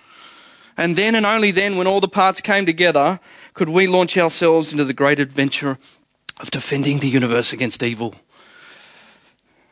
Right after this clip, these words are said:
Now, isn't that what we just heard from this passage? I mean, of course, like, the church is not a robot,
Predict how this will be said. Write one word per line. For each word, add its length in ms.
Now, 180
isn't 220
that 100
what 140
we 100
just 160
heard 180
from 120
this 120
passage? 520
I 100
mean, 140
of 160
course, 260
like, 180
the 80
church 280
is 60
not 140
a 20
robot, 680